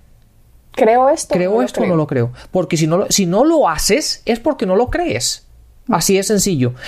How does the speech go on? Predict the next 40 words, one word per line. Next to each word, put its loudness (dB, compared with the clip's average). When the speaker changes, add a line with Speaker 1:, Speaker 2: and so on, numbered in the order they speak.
Speaker 2:
Y 2
si -2
no 2
lo 2
crees, -2
no 2
lo 0
has -2
entendido. 0
Entonces, -2
que 0
te -2
sepas 0
el 0
Antiguo -2
Testamento -4
de 2
memoria 2
y -2
te -4
sepas -2
un -6
montón 0
de -2
escrituras 0
y 2
puedas 0
hacer -2
esto, 0
y 0
lo, 0
a -2
mí 0
no 0
me -2
importa. -2
Realmente 0
no -2
tiene -4
importancia. -2